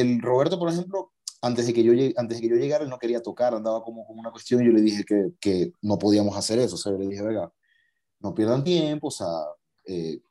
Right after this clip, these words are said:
toquen", y yo, o sea, igualito nosotros estamos produciendo el disco a distancia.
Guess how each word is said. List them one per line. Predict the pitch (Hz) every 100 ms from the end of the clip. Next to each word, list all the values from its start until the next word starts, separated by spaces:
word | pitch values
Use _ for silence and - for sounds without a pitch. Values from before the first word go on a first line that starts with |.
| _ _
toquen", | 120 117 117 131 139 139 _ _ -
y | 117 107 98 92 87 82 -
yo, | 82 80 90
o |
sea, | 117
igualito | 101 101 113 117 -
nosotros | 107 110 107 113
estamos | 113 113 107 _ _
produciendo | 107 101 107 95
el | 90
disco | 101 - 98
a | 90
distancia. | 87 - 104 78 - - - _